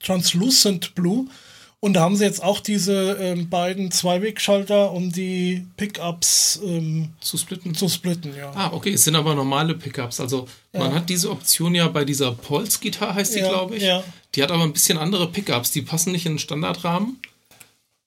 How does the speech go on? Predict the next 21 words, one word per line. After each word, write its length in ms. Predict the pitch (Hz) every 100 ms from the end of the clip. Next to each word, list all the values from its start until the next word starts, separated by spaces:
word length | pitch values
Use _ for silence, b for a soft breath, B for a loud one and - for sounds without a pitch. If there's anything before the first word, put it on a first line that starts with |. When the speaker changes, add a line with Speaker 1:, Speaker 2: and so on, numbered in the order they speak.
| _ _ -
Speaker 1:
Ich 180 | 208 190
weiß 160 | 180 165
Speaker 2:
Bei, 40 |
Speaker 1:
aber, 120 | 196 214
Speaker 2:
bei 120 | 160
Speaker 1:
ich 80 | 185
weiß, 140 | 202
Speaker 2:
Pulse-Gitarre. 600 | - - - - 185 190 -
Speaker 1:
ich 120 | 175
weiß 180 | 175 170
aber 80 | 175
nicht, 160 | 170 180
ob 100 | 185
das 140 | 170
bei 160 | - 160
der 140 | 151
S 180 | 147 -
E 200 | 156 170
auch 160 | 143 -
so 160 | 151
ist. 320 | 131 131 -